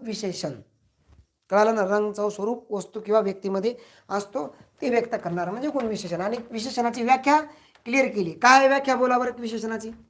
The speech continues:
नामाबद्दल विशेष माहिती देऊन नामाची व्याप्ती मर्यादित करणारा आणि विकारी शब्द, तीन मुद्दे होते. काय? विक-, अ, माहिती पाहिजेत आणि त्यानंतर तो मर्यादित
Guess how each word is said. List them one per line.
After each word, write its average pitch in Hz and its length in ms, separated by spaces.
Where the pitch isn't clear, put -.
नामाबद्दल 240 840
विशेष 277 420
माहिती 220 300
देऊन 226 280
नामाची 269 540
व्याप्ती 214 380
मर्यादित 269 440
करणारा 196 360
आणि 254 280
विकारी 269 560
शब्द, 220 320
तीन 277 140
मुद्दे 247 280
होते. 175 400
काय? 269 240
विक-, 214 400
अ, 202 160
माहिती 233 420
पाहिजेत 269 440
आणि 226 220
त्यानंतर 254 560
तो 254 260
मर्यादित 240 500